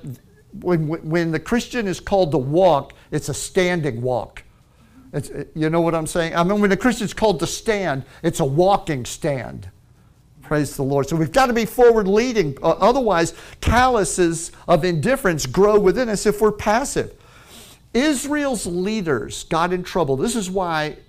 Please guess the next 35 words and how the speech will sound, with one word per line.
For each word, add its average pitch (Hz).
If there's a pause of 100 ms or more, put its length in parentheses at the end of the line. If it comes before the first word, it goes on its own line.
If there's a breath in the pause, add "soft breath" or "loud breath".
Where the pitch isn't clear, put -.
(140)
Moses 180
ordered 160
the 139
judges 170
put 202
to 165
death 147 (1300 soft breath)
every 208
leader 170
under 175
you 123
who, 135
who 147
was 139
supposed 190
to 143 (440 loud breath)
have 175
responsibility 165 (240 soft breath)
and 135
didn't 190
exercise 139
it 156
and 135
let 156
the 143
people 143
under 131
him 127 (300 soft breath)
go 151
off 135
and 123
commit 143
adultery, 135
become 131
idolaters. 131